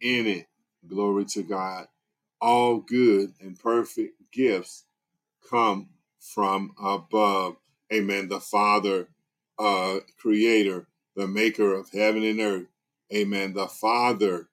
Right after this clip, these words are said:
in whom we serve. Glory to God. His illumination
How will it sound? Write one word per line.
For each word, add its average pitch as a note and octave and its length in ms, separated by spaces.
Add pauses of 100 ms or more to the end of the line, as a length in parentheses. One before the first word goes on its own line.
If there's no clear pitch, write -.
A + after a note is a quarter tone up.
(880)
in G#2 220
whom G#2 360
we G#2+ 140
serve. G2+ 560 (100)
Glory G2 360
to F#2+ 160
God. F#2 500 (460)
His A#2 320
illumination A2 1080